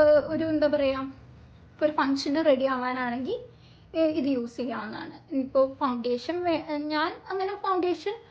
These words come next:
ആ, പ്രിഫർ ചെയ്യില്ല. കാരണം എന്ന് വെച്ചാൽ ഒരു കൺസീലർ, ഇതുപോലെ ഒരു കൺസീലർ പാലറ്റ് ഉണ്ടെങ്കിൽ നമുക്കൊരു, ആ, അത്യാവശ്യം നന്നായിട്ട് ഒരുങ്ങും.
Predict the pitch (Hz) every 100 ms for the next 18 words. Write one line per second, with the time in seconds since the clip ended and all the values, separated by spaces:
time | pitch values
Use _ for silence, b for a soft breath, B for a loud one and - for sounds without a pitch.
0 | B B B 320 320 320 320 311 - -
1 | - - _ - 349 349 339 339 359 285
2 | 277 233 233 254 277 277 320 311 349 349
3 | 339 359 370 349 311 339 339 349 381 294
4 | 311 302 302 320 285 285 302 294 262 269
5 | 277 294 269 302 - B B B - 370
6 | 381 403 415 403 - 311 311 302 339 311
7 | 302 330 370 339 269 247 247 - 311 269